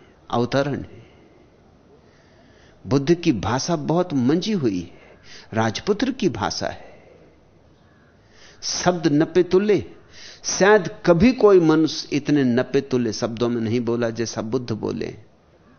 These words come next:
लेकिन बुद्ध को भी तर्क का तूफान सहना पड़ा और बुद्ध की भी जड़ें उखड़ गईं।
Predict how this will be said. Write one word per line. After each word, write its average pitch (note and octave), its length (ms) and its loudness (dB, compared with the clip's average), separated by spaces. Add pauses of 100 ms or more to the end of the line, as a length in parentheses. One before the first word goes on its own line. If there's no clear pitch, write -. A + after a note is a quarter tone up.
(3500)
लेकिन C3 460 2
बुद्ध D3+ 240 0
को D#3 180 0
भी C#3 280 -4 (1900)
तर्क - 340 2
का E3+ 80 4
तूफान E3 680 0 (960)
सहना B2+ 400 -2
पड़ा E2+ 380 -6 (1700)
और - 80 0
बुद्ध F3 320 4
की A#3+ 180 0
भी F#3+ 140 0
जड़ें G3 260 2
उखड़ - 420 0
गईं। - 240 -6